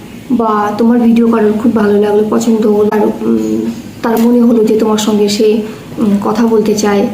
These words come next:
সেখানে সে যে-, যদি সে করতে চায়, তাহলে কি করবে? তাহলে কিন্তু সে, আহ, সুপার চ্যাট, এটাকে বলা হয় সুপার চ্যাট। হ্যাঁ, তো তোমরা দেখবে যে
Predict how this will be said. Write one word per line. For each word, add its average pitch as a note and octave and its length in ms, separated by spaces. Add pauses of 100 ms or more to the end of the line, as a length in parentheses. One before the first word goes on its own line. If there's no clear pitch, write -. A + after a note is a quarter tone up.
(200)
সেখানে D#4 520 (220)
সে B3 160
যে-, A#3+ 120
যদি A#3 200
সে B3 180
করতে G#3+ 320
চায়, A#3 200 (220)
তাহলে A#3 260
কি A#3+ 200
করবে? A#3 260 (460)
তাহলে A3 360
কিন্তু G#3+ 280
সে, D4 140
আহ, G#3 960 (100)
সুপার A3+ 320
চ্যাট, - 320 (520)
এটাকে A3+ 220
বলা G#3 120
হয় A#3 160
সুপার B3 360
চ্যাট। - 160 (680)
হ্যাঁ, C#4+ 220 (120)
তো B3 180
তোমরা C4 160
দেখবে B3+ 420 (720)
যে A#3 280